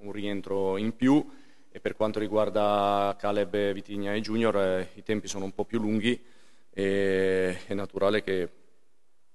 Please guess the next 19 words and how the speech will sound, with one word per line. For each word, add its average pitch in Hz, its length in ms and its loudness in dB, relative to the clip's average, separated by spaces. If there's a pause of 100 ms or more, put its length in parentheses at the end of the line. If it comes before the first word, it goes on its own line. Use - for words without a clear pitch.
(260)
ci, 98 280 -6
ci - 140 -8
auguriamo 98 640 0
anche 95 240 -4
loro 95 320 2
che, 92 380 -4
che, - 120 -20 (440)
che, - 220 -18
che - 140 -10
possano 113 440 0
tornare, 120 1200 4
eh, 98 260 -2
al 95 180 0
meglio 104 300 -2
della 104 160 2
condizione, 107 920 -2
al 104 160 -4
massimo 101 800 -2
e, 90 800 -4